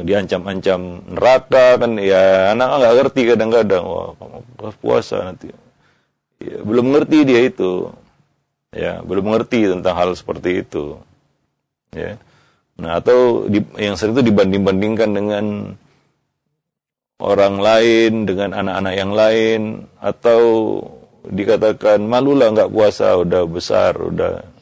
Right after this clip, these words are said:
ya, seperti itu. Jadi ya,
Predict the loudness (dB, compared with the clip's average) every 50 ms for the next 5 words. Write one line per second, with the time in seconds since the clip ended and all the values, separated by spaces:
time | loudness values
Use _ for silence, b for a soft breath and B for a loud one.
0 | _ -20 -18 -16 -16 -16 -14 -14 -14 -12 -6 -6 -4 -6 -6 -8 -12 -14 -14 -14
1 | _ _ _ _ _ _ _ _ _ _ _ _ _ _ _ -4 -2 0 2 4
2 | 4 6 6 6 6 4 2 0 -6 -10 -14